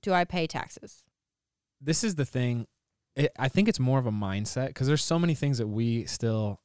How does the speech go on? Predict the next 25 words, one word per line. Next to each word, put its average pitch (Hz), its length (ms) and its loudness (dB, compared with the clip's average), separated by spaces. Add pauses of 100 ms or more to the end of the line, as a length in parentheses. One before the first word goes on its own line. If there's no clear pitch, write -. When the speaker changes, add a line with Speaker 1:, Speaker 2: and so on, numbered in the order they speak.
(120)
Speaker 2:
uh, 95 280 -6 (120)
are 101 140 -4
confronted 104 380 -4
with 98 140 -4
on 95 100 -2
a - 20 -2
daily 92 220 -2
basis 87 380 -6
that 82 100 -4
we've 90 180 -4
never, 92 400 -6 (160)
it's 165 200 -2
a - 20 2
Speaker 1:
Yeah. 123 40 -2
Speaker 2:
problem 131 260 2
we've 120 100 0
never 110 200 -2
seen 113 240 -6
before. 156 380 -8
Speaker 1:
Yeah. 190 220 -2 (240)
Speaker 2:
But 131 280 -2
developing 135 840 0
the 120 60 0
mindset 113 1080 -4 (120)
of, 92 540 -4